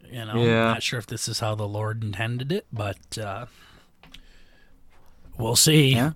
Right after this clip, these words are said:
Speaker 2: So
Speaker 1: Yeah.
Speaker 2: well, we will see.
Speaker 1: Yeah, we'll see. So, anyways, you've been an asshole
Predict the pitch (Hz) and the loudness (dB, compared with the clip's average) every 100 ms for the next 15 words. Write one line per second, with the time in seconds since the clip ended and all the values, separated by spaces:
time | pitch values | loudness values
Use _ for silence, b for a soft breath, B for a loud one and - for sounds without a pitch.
0 | - - 104 107 - 131 147 143 135 120 | -8 -8 -6 -6 -6 0 2 2 2 -4
1 | 147 120 - - 107 107 110 113 123 135 | -16 -20 -20 -20 -18 -12 -6 -6 -4 -4
2 | 143 127 127 117 110 113 - 147 123 - | -4 -2 -4 -6 -10 -12 -8 -8 -6 -6
3 | 131 127 127 B B B B B B 294 | -4 -4 -6 B B B B B B 12
4 | 302 254 160 175 220 - - - - _ | 12 12 12 10 6 0 -6 -18 -18 _
5 | - - 233 320 240 185 156 147 160 - | -8 6 10 12 12 12 10 8 6 4
6 | 120 151 214 | 2 2 0